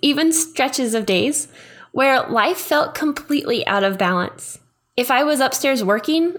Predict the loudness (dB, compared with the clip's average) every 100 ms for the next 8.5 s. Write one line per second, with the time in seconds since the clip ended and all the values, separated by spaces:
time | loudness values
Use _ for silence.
0 | -2 -4 -2 -4 0 0 2 0 0 -2
1 | -2 -2 0 0 0 0 0 0 0 -4
2 | -12 -20 -20 _ -4 -2 0 0 0 0
3 | -2 2 2 2 0 -2 -4 -2 0 -2
4 | -2 -6 -6 -8 -12 -20 _ -2 0 2
5 | 0 2 0 0 -2 0 0 0 -2 -2
6 | -4 -6 -10 -14 _ _ _ -2 0 0
7 | 2 2 2 2 0 0 0 2 0 -2
8 | -4 -4 -4 -2 -2